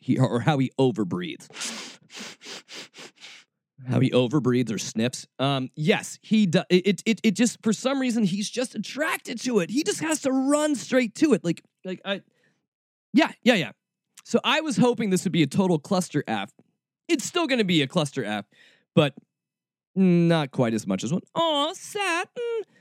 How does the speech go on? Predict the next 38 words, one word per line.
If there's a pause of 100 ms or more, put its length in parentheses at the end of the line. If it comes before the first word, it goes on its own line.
(120)
But
yes,
I,
<laughs>
prayers
are
for
the
city
of
Tulsa,
'cause
this
ain't
gonna
be
pretty. (280)
This (160)
ain't (120)
gonna
be
pretty. (120)
But, (220)
but, (120)
but, (140)
but, (140)
but, (100)
the
preparation
for
this
rally
did
give
me
one
of
the